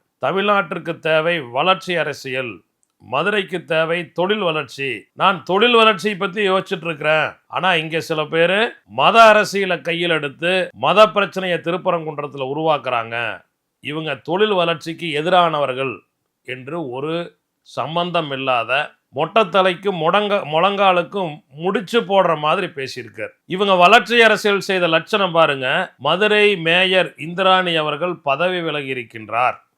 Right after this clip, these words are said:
இருநூறு கோடி ரூபாய் ஊழல் குற்றச்சாட்டு. மதுரை மேயர் இந்திராணியினுடைய கணவர் கைது செய்யப்பட்டு சிறையிலே இருக்கின்றார். மதுரையினுடைய ஐந்து முக்கியமான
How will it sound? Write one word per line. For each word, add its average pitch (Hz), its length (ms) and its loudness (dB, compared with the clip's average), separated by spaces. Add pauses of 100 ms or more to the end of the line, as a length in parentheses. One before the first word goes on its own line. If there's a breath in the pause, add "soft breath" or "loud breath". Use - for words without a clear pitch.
(180)
இருநூறு 180 540 -2
கோடி 143 240 -6
ரூபாய் 131 320 -4
ஊழல் 143 360 -6
குற்றச்சாட்டு. 117 840 -12 (120)
மதுரை 220 540 0 (200)
மேயர் 190 460 2
இந்திராணியினுடைய 196 920 2
கணவர் 208 440 2
கைது 208 340 -2
செய்யப்பட்டு 202 600 -4
சிறையிலே 202 580 2
இருக்கின்றார். 151 680 -2 (100)
மதுரையினுடைய 208 1120 2 (100)
ஐந்து 202 580 2
முக்கியமான 185 1160 0